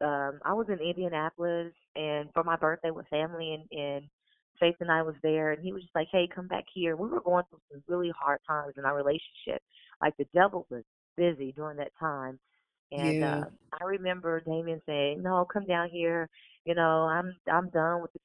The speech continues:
Speaker 1: cheating, this, that, and the third." I said, "Well, you know, I don't wanna go back to Saint Louis because one of the girls that he was messing with was in Saint Louis. And I figured
Speaker 2: Mm.
Speaker 1: if I show up for the game, that she's gonna show up. And I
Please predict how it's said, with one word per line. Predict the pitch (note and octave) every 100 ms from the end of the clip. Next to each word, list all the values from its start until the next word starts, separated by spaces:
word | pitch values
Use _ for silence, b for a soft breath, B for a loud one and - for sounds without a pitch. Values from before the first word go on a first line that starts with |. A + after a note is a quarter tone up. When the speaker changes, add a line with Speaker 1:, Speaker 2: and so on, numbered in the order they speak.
| -
Speaker 1:
cheating, | F3+ E3+ E3+ E3+
this, | E3 E3
that, | F3 F3
and |
the | E3
third." | - E3+ F3
I | F3
said, | G3+
"Well, | F#3+ F#3+
you | G#3+
know, | G#3 G3+ G3+ G3 b b b -
I | A#3+
don't | A3+
wanna | F#3+
go | F3 D#3+
back | D#3 D3 -
to | D3+
Saint | D#3+ D3+
Louis | E3 D#3 -
because | - D3+ -
one | D#3 E3
of | D3+
the |
girls | D3 D#3 D#3
that | - -
he | F3
was | C#3+ _ -
messing | E3+ - C3+
with | B2+ C3
was | B2 A#2
in | C3 A#2+
Saint | C#3+ -
Louis. | G3+ C#3
And | C3+
I | C3 D3
figured | F3+ E3+ D3+ B B
Speaker 2:
Mm. | E3+ -
Speaker 1:
if | D3+
I | E3 -
show | G3
up | E3+
for | D#3
the | C3+
game, | F3 G3+ F#3 D#3+
that | C#3
she's | - F3
gonna | D3 C3+ -
show | D#3+
up. | F#3+ F#3+ F3+
And |
I | F3+